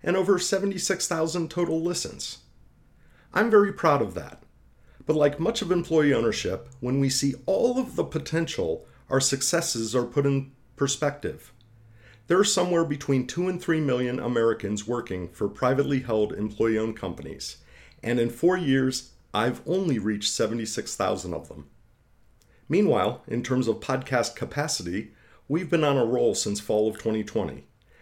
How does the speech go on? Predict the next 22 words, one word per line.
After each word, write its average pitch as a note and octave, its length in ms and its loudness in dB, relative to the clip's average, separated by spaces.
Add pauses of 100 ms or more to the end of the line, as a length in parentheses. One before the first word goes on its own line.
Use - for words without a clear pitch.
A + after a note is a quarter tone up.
(140)
As G2+ 160 -2
I'm D3 160 2
recording F3+ 480 0
this, G#2 220 2
we A#2 100 2
have G#2 120 2
five D3 360 0
full D3 260 4
episodes A2 460 0
of G2+ 100 -2
our G2 120 4
primary D3 500 0
podcast G2 640 -2
recorded A2 680 0 (320)
that C3 120 0
we C3 140 2
haven't D3 340 -2
been C#3+ 100 2
able C#3 220 2
to A#2+ 200 -4
air E3 220 2
yet G2+ 380 0